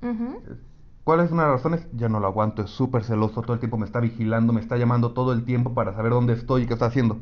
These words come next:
Speaker 1: ¿Con quién está? ¿Por
Speaker 2: Todo.
Speaker 1: qué? ¿Para qué? ¿O qué?
Speaker 2: ¿Cuándo empezó a hacer eso? Hace un año. Ok. Antes de eso él no lo hacía. Bueno, sí lo hacía, pero antes lo hacía porque estaba preocupado por mí, porque me
Speaker 1: Porque
Speaker 2: ama,
Speaker 1: me
Speaker 2: porque sabía que
Speaker 1: quería.
Speaker 2: estaba bien.
Speaker 1: Y se me hacía lindo, ¿no?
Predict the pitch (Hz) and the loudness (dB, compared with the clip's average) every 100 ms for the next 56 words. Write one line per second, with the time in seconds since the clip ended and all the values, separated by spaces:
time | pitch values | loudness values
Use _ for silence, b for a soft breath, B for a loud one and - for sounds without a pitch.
0 | - - 233 240 226 254 254 240 - - | -10 -10 -6 -4 -4 -4 -4 -6 -12 -20
1 | - 262 262 262 262 262 - 226 233 - | -2 2 4 4 2 -2 -4 -2 0 -2
2 | 247 240 240 240 233 226 220 - 240 233 | -2 -2 -2 -6 -10 -10 -10 -8 -8 -6
3 | 226 226 202 233 269 277 233 220 226 226 | -6 -8 0 6 8 8 6 4 4 4
4 | 214 196 - - - 165 180 202 180 175 | 2 -2 -10 -18 -2 2 4 6 6 4
5 | 123 - - - - - 131 165 170 165 | 2 -4 -14 -16 -16 -2 2 4 4 2
6 | 170 156 156 156 151 160 127 - - - | 2 2 4 2 2 -2 -4 -10 -18 -20
7 | - - - - - 226 226 240 262 - | -20 -20 -20 -10 2 2 4 2 2 0
8 | 160 160 123 123 120 139 185 143 120 139 | 0 2 2 2 2 2 -2 -2 -2 -4
9 | 131 117 139 139 113 - 117 120 104 101 | -4 -2 -2 -2 -6 -2 -2 0 -4 -2
10 | 104 110 120 117 110 110 101 98 101 107 | -2 0 -2 -4 -6 -6 -6 -6 -2 2
11 | 113 - - 285 285 294 285 277 233 226 | 4 2 2 2 2 2 2 2 4 4
12 | 240 - - - - 262 285 277 320 330 | 2 0 -6 -14 -10 -2 -2 0 2 2
13 | 330 302 254 247 330 | 4 2 2 0 -6